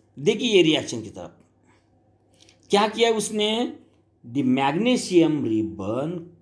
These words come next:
को बर्न किया है in the air। मतलब क्या है, जो मैग्नीशियम है ये, ये आ गया और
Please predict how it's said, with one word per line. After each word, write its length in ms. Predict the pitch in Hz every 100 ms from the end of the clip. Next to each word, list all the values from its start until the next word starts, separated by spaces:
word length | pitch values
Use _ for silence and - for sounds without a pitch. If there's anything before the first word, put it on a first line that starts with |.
| _
को 180 | 175 196
बर्न 580 | 151 120 165 214 226 185
किया 420 | - 127 113 104
है 480 | 107 147 208 - - _ _ _ _ _ _ 147
in 160 | 190
the 480 | 214 175 156 123 113
air। 160 | 139 165 - - _ 143
मतलब 320 | 165 226 -
क्या 120 | 208
है, 320 | 208 233 - _ _ -
जो 180 | 143 175
मैग्नीशियम 840 | 165 143 160 226 214 196 175 147
है 540 | 143 139 190 240 - - -
ये, 140 | 135
ये 140 | 131 123
आ 260 | 123 127
गया 500 | 131 170 185 214 - - _
और 520 | 143 151 143 - -